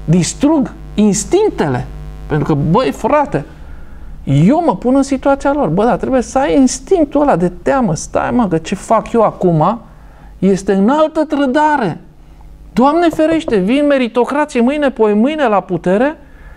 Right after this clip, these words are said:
și ne pune la, la zid, ne, ne, ne împușcă. Băi, frate, ce ne facem? Cum așa să dăm, să facem, să distrugem țara asta? Nu, ei n-au nicio problemă.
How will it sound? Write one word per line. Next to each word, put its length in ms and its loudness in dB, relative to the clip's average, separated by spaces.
și 160 0
ne 120 6
pune 320 2
la, 180 4
la 160 2
zid, 340 2
ne, 200 2
ne, 160 4
ne 100 4
împușcă. 720 0
Băi, 240 2
frate, 460 2
ce 140 -6
ne 140 2
facem? 460 0
Cum 240 2
așa 260 0
să 160 -2
dăm, 460 2
să 140 -4
facem, 400 0
să 120 0
distrugem 500 0
țara 320 0
asta? 300 -6
Nu, 200 4
ei 180 0
n-au 160 4
nicio 180 2
problemă. 580 0